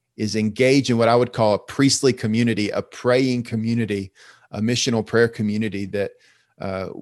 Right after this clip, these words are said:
in order for us to be priests, we have to be with other priests. We have to be a priesthood.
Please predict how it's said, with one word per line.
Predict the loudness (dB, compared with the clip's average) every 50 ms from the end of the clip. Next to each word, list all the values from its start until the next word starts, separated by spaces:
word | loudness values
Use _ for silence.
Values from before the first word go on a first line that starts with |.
| -18 _ _ -8
in | -4 0
order | 2 4 4 4 2
for | 2 2 2 2
us | 4 2 2 -4
to | -4
be | -4 -4 -4
priests, | -4 -4 -2 0 0 0 -2 -6 -6
we | -6 -6
have | -2 0 0 0 -2 -4 -8
to | -8 -8
be | -4 -4 -2 -2 -2 -2 -2 -2 -4
with | -4 -4 -2 -2
other | 0 -2 -2
priests. | -4 -2 -4 -4 -4 -6 -8
We | -6 -2
have | 0 0 -2 -2
to | -6
be | -4 -2 -2
a | -2 -2 -4
priesthood. | -10 _ -10 -6 -6 -6 -6 -8 -14 -12 -6 -2 0 0 0 -2 -4